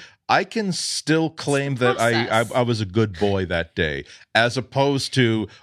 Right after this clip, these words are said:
Speaker 1: "Ooh, I'll just take the laptop onto the sofa with me and I'll write there," and then you wind up just,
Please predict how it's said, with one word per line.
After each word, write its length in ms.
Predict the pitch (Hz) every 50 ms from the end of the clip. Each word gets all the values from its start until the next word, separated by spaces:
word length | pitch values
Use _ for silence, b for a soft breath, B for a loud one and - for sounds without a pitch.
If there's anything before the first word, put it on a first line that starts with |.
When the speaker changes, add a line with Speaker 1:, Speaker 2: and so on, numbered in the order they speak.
| B _ 151
Speaker 1:
"Ooh, 120 | 151 147 131
I'll 100 | 127 120
just 180 | 139 - -
take 180 | - 147 139 -
the 80 | 135
laptop 560 | 113 113 120 120 123 - - 135 120 117 - 113
onto 180 | 113 110 107
the 120 | 101 110 104
sofa 320 | - 123 117 120 - 113
with 180 | 107 107 104 -
me 100 | 107 101
and 80 | 104 104
I'll 120 | 104 107
write 360 | 101 101 107 104 104 - 90 82
there," 300 | 104 107 107 104 98 92
and 120 | 92 101
then 100 | 98 98
you 160 | 98 95 98 90
wind 200 | 95 98 98 95
up 180 | 95 90 - _
just, 340 | - 92 92 90 - -